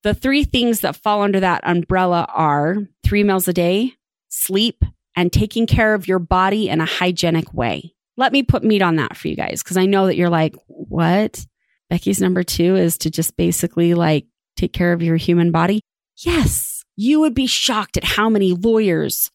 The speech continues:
doctors, teachers, parents, grandparents, highly intellectual people I visit with that do not do those three things consistently.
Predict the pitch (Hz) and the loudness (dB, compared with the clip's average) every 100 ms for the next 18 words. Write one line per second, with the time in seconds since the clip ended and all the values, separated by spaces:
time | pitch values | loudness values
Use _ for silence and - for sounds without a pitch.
0 | - 180 226 214 208 - 175 156 151 - | -10 -4 0 0 -2 -2 0 2 -2 -4
1 | - _ _ _ - 254 254 - 196 170 | -6 _ _ _ 0 2 2 0 0 2
2 | 160 156 - - _ _ - - 254 240 | 0 0 -2 -4 _ _ -2 2 2 2
3 | 214 160 147 - - - 220 220 233 - | 2 0 -2 -4 -6 -2 0 0 0 0
4 | 180 175 165 156 - - - _ _ _ | 0 0 0 -2 -6 -8 -8 _ _ _
5 | - - 240 262 254 254 226 - 240 254 | -8 -2 0 0 0 0 -2 0 0 2
6 | 247 226 - 202 190 - 214 - 170 - | 0 0 -2 -4 -2 -2 -2 0 -2 -2
7 | 170 175 175 180 190 214 277 - _ _ | -2 -2 -2 0 0 0 0 -4 _ _
8 | _ _ - 185 170 185 170 - 214 220 | _ _ -4 -2 -2 -6 -10 0 2 4
9 | 202 170 180 190 175 170 - 175 170 - | 2 0 0 0 2 0 -2 -2 0 0
10 | 160 151 - 147 147 147 - - - 76 | 0 0 -2 -2 0 -2 -4 -6 -8 -10
11 | - | -12